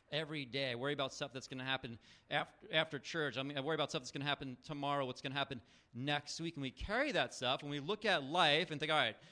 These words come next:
that's a bunch of stuff I have to worry about. That's a bunch of stuff now that I have to be anxious about."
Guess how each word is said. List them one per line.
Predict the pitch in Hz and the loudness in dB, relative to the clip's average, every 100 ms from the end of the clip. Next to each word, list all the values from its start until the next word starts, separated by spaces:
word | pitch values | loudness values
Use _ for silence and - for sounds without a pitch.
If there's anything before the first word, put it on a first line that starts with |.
| - - | -6 0
that's | 175 | 0
a | 170 | 2
bunch | 170 165 | 2 2
of | 156 | 0
stuff | 175 156 | 0 2
I | 143 | 2
have | 139 | 0
to | 139 | -2
worry | 131 127 | -2 -2
about. | 110 101 - | -2 -6 -6
That's | 135 143 | -6 -6
a | |
bunch | 117 165 180 180 | -2 0 0 -2
of | - | -4
stuff | - 160 143 | 0 0 0
now | 135 | -2
that | 127 | 0
I | 127 | 0
have | 127 | -2
to | 127 | -6
be | 120 117 - - _ 135 | -6 -6 -10 -20 _ -4
anxious | 151 160 127 117 - | -4 -4 -8 -6 -8
about." | 80 - - | -10 -12 -14